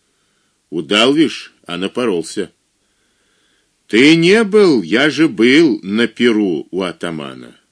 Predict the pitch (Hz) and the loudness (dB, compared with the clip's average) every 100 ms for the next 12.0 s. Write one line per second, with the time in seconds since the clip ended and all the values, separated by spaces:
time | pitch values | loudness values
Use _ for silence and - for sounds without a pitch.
0 | _ 80 95 147 123 117 156 175 147 82 | _ -6 0 2 2 -2 -2 0 0 -2
1 | - 64 _ _ _ _ - 139 113 85 | -8 -14 _ _ _ _ -8 -6 -4 -4
2 | 110 123 82 90 131 135 135 139 135 _ | -4 -4 -4 -6 -6 -6 -4 -4 -6 _
3 | _ _ _ _ _ _ _ _ 92 90 | _ _ _ _ _ _ _ _ -8 0
4 | 110 123 113 107 - 110 - 107 107 98 | 2 4 2 -4 -4 -6 -2 -2 0 -2
5 | 82 78 - _ _ _ _ _ _ _ | -4 -8 -10 _ _ _ _ _ _ _
6 | _ - 92 85 95 - - 107 107 85 | _ -10 -6 -2 -2 -2 -4 0 0 -2
7 | 87 73 64 _ _ - 78 95 92 62 | -4 -4 -6 _ _ -14 -8 -4 -6 -8
8 | 76 64 _ _ _ _ _ _ _ _ | -16 -16 _ _ _ _ _ _ _ _
9 | _ - 104 120 127 151 147 131 127 95 | _ -12 -2 0 0 -4 -6 -6 -6 -4
10 | 110 135 117 92 92 87 76 110 151 139 | -2 -2 -2 -6 -8 -8 -6 -2 0 -2
11 | 123 113 - 107 101 117 110 - 67 | -6 -8 -6 -4 -2 -2 -2 -6 -18